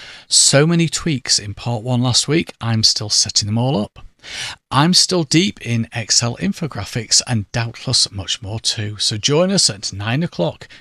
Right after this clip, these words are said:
U K time on Friday. And we're still going live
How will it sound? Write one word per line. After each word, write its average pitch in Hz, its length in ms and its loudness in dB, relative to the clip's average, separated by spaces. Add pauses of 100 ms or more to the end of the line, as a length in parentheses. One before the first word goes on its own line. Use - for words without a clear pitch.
(120)
U 104 200 -2
K 170 220 0
time 113 540 0
on 135 180 -2
Friday. 180 640 -2 (720)
And 139 140 4
we're 165 60 8
still 196 340 4
going 208 320 6
live 185 400 4